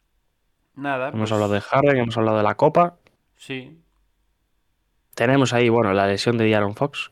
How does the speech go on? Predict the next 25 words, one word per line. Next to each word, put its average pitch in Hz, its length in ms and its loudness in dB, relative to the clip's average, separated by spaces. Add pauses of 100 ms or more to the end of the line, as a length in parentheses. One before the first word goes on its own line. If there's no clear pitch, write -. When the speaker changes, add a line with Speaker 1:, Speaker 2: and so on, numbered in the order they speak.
Speaker 2:
que - 580 -12 (680)
Speaker 1:
Que 107 140 -18
se - 120 -16
ha 110 40 -8
lesionado. 110 440 -18
Speaker 2:
venía 104 840 0
<laughs> - 20 -2
arrastrando 104 520 0
problemas 104 640 2 (320)
y 113 160 -2
ahora 110 260 2
parece 107 380 0
que 101 560 -2 (880)
no 120 300 0
es 151 60 0
que 151 100 0
se 135 100 0
hayan 131 220 4
agravado, 117 460 4
sino 113 280 0
que 110 120 -2
se - 140 -4
va 107 120 2
a 113 40 -4
tener 107 720 -2